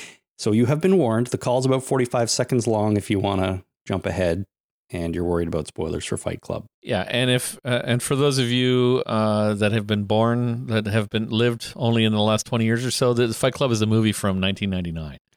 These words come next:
Speaker 1: I know, but it's a movie
Speaker 2: No, I
Speaker 1: that
Speaker 2: know you know,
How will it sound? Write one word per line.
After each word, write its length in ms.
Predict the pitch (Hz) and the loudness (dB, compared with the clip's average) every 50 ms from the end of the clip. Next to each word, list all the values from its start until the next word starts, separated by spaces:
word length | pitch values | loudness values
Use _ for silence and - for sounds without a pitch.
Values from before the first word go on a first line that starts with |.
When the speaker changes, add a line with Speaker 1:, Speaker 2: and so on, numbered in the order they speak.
| _ _ - | _ _ -2
Speaker 1:
I 140 | 190 233 | 0 2
know, 340 | 294 320 - 160 185 240 - _ _ _ _ - | 2 4 4 2 0 0 -2 _ _ _ _ -6
but 80 | 196 202 | -2 -2
it's 140 | 220 - - | 0 2 2
a 60 | 214 | 4
movie 120 | 220 285 320 | 6 6 6
Speaker 2:
No, 40 | - | 8
I 100 | 302 - | 6 6
Speaker 1:
that 40 | 185 214 208 | 6 4 4
Speaker 2:
know 80 | 180 | 2
you 460 | 151 117 117 131 151 190 240 240 208 165 | 2 2 2 4 4 6 6 6 4 4
know, 460 | 127 123 110 98 90 87 95 131 | 4 2 2 4 4 4 4 2